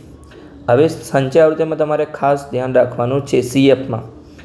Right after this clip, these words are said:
ઘણા વિદ્યાર્થીઓ અહીંયા શું કરશે, અહીંયા હું તમને બતાવું છું કે સંચય આવૃત્તિમાં તમે શું કરશો. ઘણા વિદ્યાર્થીઓ અહીંયા ઓગણત્રીસ લખશે,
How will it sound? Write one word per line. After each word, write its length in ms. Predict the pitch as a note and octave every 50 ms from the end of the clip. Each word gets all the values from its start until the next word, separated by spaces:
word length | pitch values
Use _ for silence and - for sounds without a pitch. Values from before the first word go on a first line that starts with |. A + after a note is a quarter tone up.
| - - - - - - -
ઘણા 200 | - B2 C#3 D3 D3
વિદ્યાર્થીઓ 280 | C#3+ D#3+ D#3 D#3+ D#3+ D#3
અહીંયા 220 | D#3 D#3 D3+ D#3
શું 100 | F3+ E3+ E3+
કરશે, 260 | C#3 C3 B2+ - C#3 C#3 C#3 - - - - - - - - - - - - - - - -
અહીંયા 180 | B2 B2+ C3 C3
હું 80 | B2+
તમને 160 | C#3+ C#3 C3 B2+ B2
બતાવું 300 | A#2 B2 C#3 C#3+ D3 C#3+
છું 120 | D#3+ D#3+ E3 D#3+ - - - - _ - _ - - - - - _ _
કે 60 | - C3+ - -
સંચય 280 | C3 C3 B2+ C3 D#3+ D#3
આવૃત્તિમાં 340 | D3+ D#3 - D#3+ D#3+ D3+ D#3+
તમે 120 | D#3 D#3+ D#3
શું 100 | F3 D3+ D3
કરશો. 180 | C#3+ C#3 D#3 D3 - -
ઘણા 160 | B2+ C3 C#3
વિદ્યાર્થીઓ 260 | C#3 D3 C#3+ - D3
અહીંયા 220 | D3 D3 C3 - C3
ઓગણત્રીસ 380 | C3 D3 D3 C#3+ C#3+ C#3+ C#3 C#3+ C3
લખશે, 240 | B2 - - B2